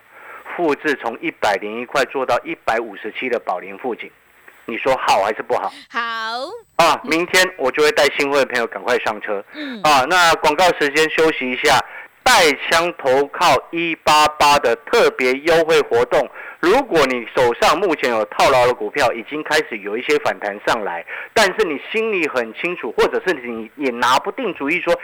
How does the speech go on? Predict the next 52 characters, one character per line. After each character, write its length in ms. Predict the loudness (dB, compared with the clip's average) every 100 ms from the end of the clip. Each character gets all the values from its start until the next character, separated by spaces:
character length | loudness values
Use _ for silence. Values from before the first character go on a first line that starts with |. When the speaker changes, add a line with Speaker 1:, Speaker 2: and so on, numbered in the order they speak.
| -8 0
Speaker 1:
哎， 140 | 2
你 160 | 2 0
手 140 | 0 0
上 140 | 0
的 80 | -2
股 120 | -4
票 160 | -2 -2
哪 280 | 0 0 0
些 200 | 0 -2
弹 260 | 0 -4 0
上 160 | -2 0
来 100 | -2 0
要 160 | 0 0
卖？ 120 | 0 -2 -2 -10 _ _ _ _ _
啊， 100 | -2 -2 -2
我 160 | -6 0
会 100 | 0
帮 220 | 2 -2 -4
你 140 | -14 _
做 180 | -2 -2
选 200 | -2 -10 -12
择， 220 | -14 -14 _
Speaker 2:
嗯。 80 | -4
Speaker 1:
我 60 | 0
会 80 | 2
帮 120 | 0
你 80 | -2
做 200 | -2 -2
调 220 | -2 -6 -6
整。 160 | -8 -10 -16 -12 -2
哪 220 | 2 2 2
些 120 | 2 2
股 180 | -2
票 180 | -2 -2
你 140 | -2 -2
手 160 | -2 0
上 160 | -2 -2
套 300 | 2 4 4
牢 140 | 2
的 100 | -2 -2
还 140 | 0 0
可 160 | 0
以 100 | 0
留， 340 | -2 -2 -2 -2
它 200 | -4 -2
还 80 | 2
有 120 | 0
反 200 | 0 -2
弹 140 | 0 -4
的 80 | -4
机 180 | -6
会， 180 | 0 0